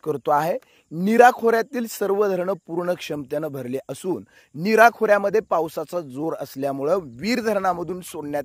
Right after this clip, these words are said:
येत असलेल्या विसर्गामध्ये आता पुन्हा वाढ करण्यात आलेली आहे. काल वीर धरणामधून नीरा नदी पात्रामध्ये त्रेपन्न हजार क्युसेकचा विसर्ग सोडण्यात येत होता, तो कमी करून काल सायंकाळी चोवीस हजार क्युसेक्स इतका करण्यात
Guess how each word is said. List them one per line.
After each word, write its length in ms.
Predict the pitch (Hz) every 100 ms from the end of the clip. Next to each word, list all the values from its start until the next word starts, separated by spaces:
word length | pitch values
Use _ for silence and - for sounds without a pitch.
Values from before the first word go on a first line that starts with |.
| -
येत 160 | 156 127
असलेल्या 320 | 131 127 131
विसर्गामध्ये 640 | 127 - 123 123 123 123
आता 400 | 117 - 156 117 95 _ _ -
पुन्हा 260 | 180 208 - _ -
वाढ 320 | 139 190 226 226
करण्यात 280 | 190 190 -
आलेली 300 | 180 170 165
आहे. 300 | 165 151 160 - _ _ -
काल 260 | 220 359 - _
वीर 300 | 139 214 233
धरणामधून 680 | 220 208 208 202 196 202 190
नीरा 220 | 165 180
नदी 240 | 185 175
पात्रामध्ये 580 | 170 175 - 175 180 185
त्रेपन्न 580 | - - 196 - 214 226
हजार 280 | 208 185 202
क्युसेकचा 520 | - 185 202 - 202
विसर्ग 360 | 180 190 170
सोडण्यात 400 | 185 180 165 170 170
येत 140 | 165 165
होता, 220 | 139 185 _ _
तो 60 | 202 -
कमी 200 | 208 226
करून 320 | 220 233 233
काल 240 | 226 214 214
सायंकाळी 560 | 208 208 208 196 220
चोवीस 480 | 196 - 196 220 226
हजार 220 | 226 220
क्युसेक्स 480 | - 208 185 180 -
इतका 220 | 185 180
करण्यात 340 | 165 156 143